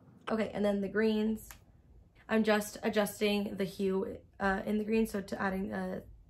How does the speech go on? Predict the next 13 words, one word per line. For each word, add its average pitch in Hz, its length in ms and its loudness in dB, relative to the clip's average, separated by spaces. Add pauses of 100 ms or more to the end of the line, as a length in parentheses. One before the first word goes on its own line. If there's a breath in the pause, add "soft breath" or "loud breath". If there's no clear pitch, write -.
thirteen, 214 560 -6 (640)
sixteen - 440 -12
actually, - 400 -16 (520)
sixteen - 580 -14 (240)
to - 100 -12
the 196 60 -4
hue. - 240 -8 (1080 soft breath)
Okay, 233 240 2
and 226 160 2
then 220 180 4
for 220 160 0
the 202 80 0
blues, 240 760 6